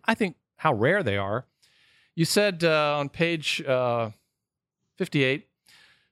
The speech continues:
"The alternative communication path is to present facts that lead to logical thinking in the active evaluation of an argument. As noted in chapter one,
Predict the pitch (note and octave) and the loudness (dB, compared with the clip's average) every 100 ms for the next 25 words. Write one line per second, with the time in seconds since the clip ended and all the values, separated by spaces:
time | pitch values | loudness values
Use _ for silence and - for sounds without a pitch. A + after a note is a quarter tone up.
0 | _ - E3 F3+ - C4+ D4+ A#3 - D#3+ | _ 2 2 2 2 0 2 -2 0 0
1 | D#3+ - D#3+ D#3+ C#3 - C3 B2+ B2+ A#2+ | 0 2 2 2 0 2 2 2 0 -4
2 | A2+ B2 B2 E3+ - D3+ C3+ C3+ - - | 0 0 2 0 0 2 2 0 -4 -8
3 | A2+ B2+ C#3+ C#3+ C#3 A#2+ A#2 F#3+ E3+ C#3 | -4 0 0 -2 0 2 4 2 0 0
4 | A#2+ - A2+ - G2+ G#2+ A2 A2+ C#3 D#3 | -2 0 0 0 -6 -4 -8 0 2 2
5 | D#3+ C#3 G#2+ B2+ C3+ A#2+ C3 - C3 A2+ | 0 0 2 2 2 2 0 0 -4 -2
6 | A2 A2 A#2+ C#3 A#2+ G2+ F2+ _ _ _ | -6 0 0 2 0 -2 -6 _ _ _
7 | _ C#3 C3 C3+ F#3 G#3 D3 - D3 - | _ 0 2 2 2 2 -2 2 0 0
8 | A#2+ C3+ C3+ A#2+ | 0 2 0 -2